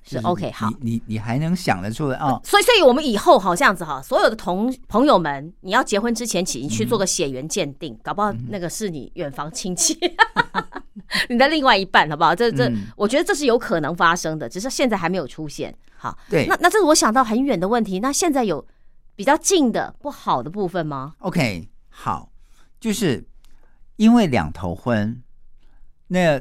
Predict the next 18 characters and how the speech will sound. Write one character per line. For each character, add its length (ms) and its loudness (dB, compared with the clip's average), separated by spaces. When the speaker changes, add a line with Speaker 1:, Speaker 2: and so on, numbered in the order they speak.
Speaker 2:
大 260 6
的 160 0
跟 560 0
父 200 -4
姓， 320 0
Speaker 1:
嗯 200 -6
哼。 100 -8
Speaker 2:
小 320 2
的 140 0
跟 180 4
母 280 2
姓， 380 -4
Speaker 1:
是。 380 -4
Speaker 2:
所 200 4
以 300 2
年 320 2
轻 360 2
的 360 0